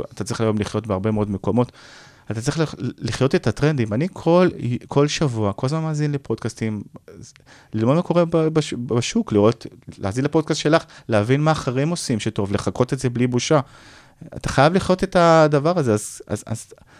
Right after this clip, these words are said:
אז טוב לי, א', יש עושר מאוד מאוד גדול, אני אוהב מאוד מאוד טכנולוגיה עמוקה, וזה המקום שלי. יכול להיות שאני לא אהיה ב-, באינטל, אבל אם כן, אני הייתי מאוד מאוד רוצה להת-,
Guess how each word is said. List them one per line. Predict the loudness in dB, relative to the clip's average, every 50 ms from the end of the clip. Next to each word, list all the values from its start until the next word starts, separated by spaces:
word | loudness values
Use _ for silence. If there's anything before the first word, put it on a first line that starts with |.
| -20 -18 -8 -4
אז | -2 -2 -2 -2
טוב | 2 2 2 2 2 0
לי, | 0 0 0
א', | 2 2 0 2 0
יש | -2 -4 -4
עושר | -4 -4 -4 -2 -2 -2
מאוד | 0 0 0 0
מאוד | 0 -2 -2
גדול, | -2 -2 0 2 2 2 2 0 -2
אני | -4 -2 -2
אוהב | -2 -2 -2
מאוד | -2 -2 -2
מאוד | -2 -4
טכנולוגיה | -4 -6 -6 -4 -4 -2 -2 0 -2 -2
עמוקה, | -2 -4 -6 -4 -4 -4 -4
וזה | -4 -6 -8
המקום | -8 -8 -6 -6 -6 -6
שלי. | -4 -6 -4 -4 -4 -6 _ _ _ _ -20 -20 _ _ _ _ _ _ _ _ _ _ _ _ _ -10 -10 -8 -8
יכול | -8 -8 -6 -2 0 0
להיות | 0
שאני | 0 -2 0
לא | 2 2
אהיה | 2 4 4 2 2 2
ב-, | 0 0
באינטל, | 0 2 2 2 2 0 0 -2 0
אבל | 0 0 0 2
אם | 2 0
כן, | 0 -2 -2 -2 0
אני | 0 -2 -2
הייתי | -4 -4 -4
מאוד | -4 -4 -2 -4
מאוד | -2 -4 -4 -6
רוצה | -8 -8 -4 -2 -2
להת-, | -2 -2 -4